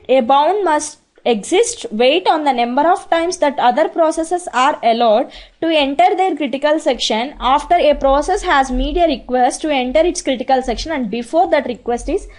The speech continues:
granted. Mutual exclusion. If process P one is executing in its critical section,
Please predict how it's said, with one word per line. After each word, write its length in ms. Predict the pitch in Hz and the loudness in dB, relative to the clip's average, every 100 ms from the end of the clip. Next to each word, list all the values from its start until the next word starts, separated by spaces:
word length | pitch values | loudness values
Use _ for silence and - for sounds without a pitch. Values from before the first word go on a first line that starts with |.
| - _ - 208 | -20 _ -20 -2
granted. 640 | 262 247 247 233 202 170 - _ - - | 2 2 0 0 0 -2 -8 _ -20 -10
Mutual 380 | 254 320 - 392 | -4 -2 0 0
exclusion. 580 | 370 - - 269 240 175 - | 0 -2 -4 -2 -4 -8 -6
If 240 | 277 285 | -6 -2
process 460 | - 294 320 453 - | 0 2 0 -4 -4
P 200 | 320 311 | -4 -2
one 180 | 359 415 | 0 0
is 140 | 403 | 0
executing 680 | 302 226 269 262 311 311 392 | 0 0 -4 -2 -4 -4 -4
in 100 | 349 | -4
its 160 | 294 - | -6 -4
critical 440 | 247 226 285 294 | -4 -2 0 0
section, 540 | 302 233 - 196 294 | 0 -4 -4 -8 -10